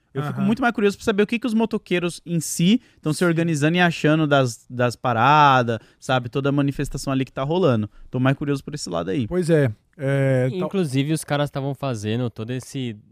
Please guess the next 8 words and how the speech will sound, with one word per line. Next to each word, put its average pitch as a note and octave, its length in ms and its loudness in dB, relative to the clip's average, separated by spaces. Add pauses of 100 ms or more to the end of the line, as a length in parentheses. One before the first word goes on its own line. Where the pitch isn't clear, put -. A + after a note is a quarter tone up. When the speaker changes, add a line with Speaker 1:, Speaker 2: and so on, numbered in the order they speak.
Speaker 3:
drama C3 640 -2
à D3+ 160 0
toa, D3 540 0
porque D#3 440 -4
a C#3 140 -6
própria D3+ 520 -4
iFood C3+ 600 -4
falou B2+ 600 -2